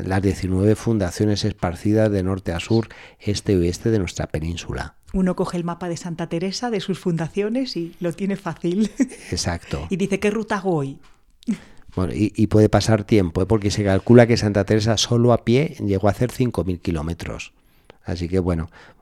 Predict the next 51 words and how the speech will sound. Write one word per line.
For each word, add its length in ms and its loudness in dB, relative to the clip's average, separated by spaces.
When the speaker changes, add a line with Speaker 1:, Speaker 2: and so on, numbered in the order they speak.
Speaker 1:
menos 180 0
mal 180 2
que 280 -2
esto 200 -4
se 80 -2
puede 160 0
hacer 140 -4
en 120 -2
coche, 300 0
porque 300 -2
si 140 -2
no, 180 0
Speaker 2:
Claro. 340 -12
Speaker 1:
eh, 160 0
sería 420 2
hacer 220 2
muchos 320 0
caminos 400 0
de 80 -2
Santiago. 600 -4
Speaker 2:
Y 120 2
bonito 420 2
Speaker 1:
<laughs> 20 -2
Speaker 2:
también, 380 -4
porque 220 -6
cuando 280 -6
lo 120 -6
vas 120 -4
recorriendo, 600 -2
cuando 240 -6
vas 220 -8
a, 80 -6
a 180 -10
llegar 300 -6
al 100 -2
lugar 300 -4
de 80 -6
la 100 -8
fundación, 640 -6
pues 160 -4
pensar 380 -8
todo 260 -6
eso. 320 -10
¿Verdad 280 -8
que 100 -6
sí? 220 -4
En 80 -4
lo 100 -4
que 100 -6
pasó 320 -8
Teresa 580 -6